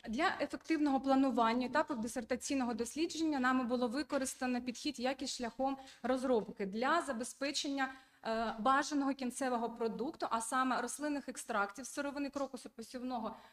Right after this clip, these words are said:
та видів ірисів. Ем, для цього було визначено, м, е,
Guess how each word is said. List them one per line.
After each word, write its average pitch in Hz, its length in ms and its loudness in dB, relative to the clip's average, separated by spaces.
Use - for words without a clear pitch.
та 240 100 0
видів 233 400 -4
ірисів. 254 460 -4
Ем, 226 500 -2
для 233 260 -2
цього 294 260 2
було 269 220 0
визначено, 233 960 0
м, 202 500 -4
е, 208 260 -4